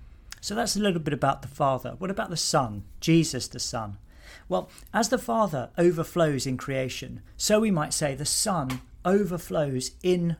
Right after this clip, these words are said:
redemption, and that God delights in both of these things. Now, we need to be redeemed because the love of God in us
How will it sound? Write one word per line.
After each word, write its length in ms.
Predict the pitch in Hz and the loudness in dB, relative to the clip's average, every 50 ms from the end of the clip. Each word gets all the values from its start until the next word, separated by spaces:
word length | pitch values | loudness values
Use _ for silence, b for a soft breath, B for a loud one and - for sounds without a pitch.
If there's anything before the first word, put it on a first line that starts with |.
| - - | -4 -6
redemption, 720 | 160 160 170 175 196 202 190 - - - 127 127 117 - - - b b b b b b b b b b b | -4 0 2 2 2 2 0 -2 -6 -8 -8 -10 -12 -14 -16 -20 b b b b b b b b b b b
and 80 | 165 175 | -6 -6
that 160 | - 190 - | -6 -4 0
God 340 | - 202 208 214 208 202 - - | 2 4 4 4 2 2 -4 -2
delights 640 | - 170 165 165 170 170 156 127 127 - - - - - | -2 0 0 2 0 0 -2 -4 -6 -8 -8 -8 -8 -8
in 200 | - 175 151 147 | -6 -4 -4 -2
both 320 | - 165 165 170 165 - | -2 -2 -2 -2 -2 -4
of 140 | 151 147 - | -8 -6 -6
these 240 | 151 143 131 - - | -6 -6 -6 -6 -6
things. 360 | - 180 156 135 127 - B B B B B | -4 -4 -4 -4 -6 -8 B B B B B
Now, 160 | 180 185 190 | 2 4 4
we 160 | 196 202 208 214 | 4 4 4 4
need 420 | 208 208 214 233 254 254 233 - | 4 4 6 6 6 6 4 4
to 120 | - - 123 | 0 -4 -4
be 180 | - 131 123 | -2 -2 -4
redeemed 640 | 120 113 113 98 - 127 117 - - - - - - - - - _ _ b b b b b b b b b b | -4 -4 -8 -8 -10 -12 -12 -12 -14 -14 -16 -16 -18 -20 -20 -20 _ _ b b b b b b b b b b
because 520 | 175 165 - - 185 185 180 170 - - b b b b _ | -6 -4 -2 0 2 2 2 2 0 -4 b b b b _
the 100 | - 180 | 0 2
love 420 | 175 175 180 190 208 214 214 214 - - | 4 4 4 4 4 2 2 0 0 -6
of 180 | 170 147 - - | -6 -6 -6 -6
God 300 | 196 180 165 151 147 - - | -4 -2 -2 -2 -4 -6 -4
in 180 | - 165 170 175 | -4 -2 0 0
us 540 | 190 196 131 98 - - - - - - | 0 0 -2 -4 -6 -6 -6 -4 -6 -8